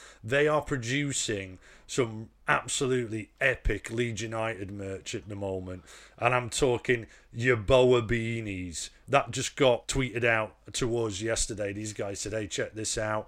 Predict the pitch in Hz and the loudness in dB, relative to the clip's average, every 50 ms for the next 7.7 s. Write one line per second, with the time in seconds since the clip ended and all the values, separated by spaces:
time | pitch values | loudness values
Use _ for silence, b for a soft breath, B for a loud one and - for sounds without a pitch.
0 | B B B 104 - 123 98 - - 123 113 110 110 95 107 107 107 110 110 110 | B B B -10 -8 -6 -4 -2 0 0 2 0 0 0 -2 -2 0 0 0 0
1 | 110 - 110 110 107 101 101 - - 117 107 107 107 - - 113 110 110 107 110 | -2 -2 -2 -2 -2 -2 -4 -2 0 0 0 0 -2 -4 -2 -2 0 0 0 -2
2 | 110 - - - - 139 143 147 135 - - 156 143 131 120 113 - 117 113 113 | -4 -6 -12 -8 0 2 2 2 2 -2 2 4 4 4 4 2 0 -4 -6 -2
3 | 117 117 113 - - - 135 131 135 139 135 - - 160 151 127 - - - - | -2 -2 -2 -2 -4 -2 0 2 2 2 2 0 -4 -4 -4 -2 -2 -2 -2 0
4 | 139 131 131 139 143 127 113 131 117 127 120 104 104 - - 120 113 - - - | 0 0 2 0 0 2 2 2 2 2 -2 0 2 2 2 2 0 -4 -6 -2
5 | - - 107 101 104 98 101 98 92 104 117 104 107 98 113 113 110 110 110 101 | 0 2 2 2 0 -2 -4 -4 -4 -4 -2 -4 -4 -4 -4 -6 -4 -4 -2 -2
6 | - - 117 110 107 104 98 92 B B B B B B - 131 127 135 131 120 | -2 0 0 0 -2 -4 -4 -6 B B B B B B 6 6 6 4 2 2
7 | 117 117 - 113 - - 117 113 117 117 113 113 110 | 2 0 -2 -6 -10 -10 -8 -4 -2 -2 -2 -2 -4